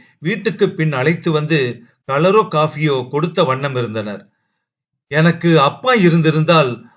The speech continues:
அவரும் இப்படித்தான் என் தோளில் சாய்ந்து மனைவியின் சாவை எதிர்கொண்டிருப்பாரோ?" அப்பா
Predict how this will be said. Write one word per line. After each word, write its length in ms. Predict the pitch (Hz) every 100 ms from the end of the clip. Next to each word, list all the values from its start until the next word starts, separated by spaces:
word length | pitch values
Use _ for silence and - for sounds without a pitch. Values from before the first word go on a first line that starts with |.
| _
அவரும் 460 | 131 139 202 202 139
இப்படித்தான் 640 | 131 175 156 151 185 147
என் 220 | 135 127
தோளில் 440 | 127 156 220 202 156
சாய்ந்து 580 | 143 156 156 139 113 - _ _ _
மனைவியின் 540 | 123 135 196 208 220 175
சாவை 560 | - 135 156 165 127
எதிர்கொண்டிருப்பாரோ?" 1040 | 117 143 180 175 160 160 165 156 156 113 - _ _ _ _
அப்பா 680 | 120 113 - 143 120 -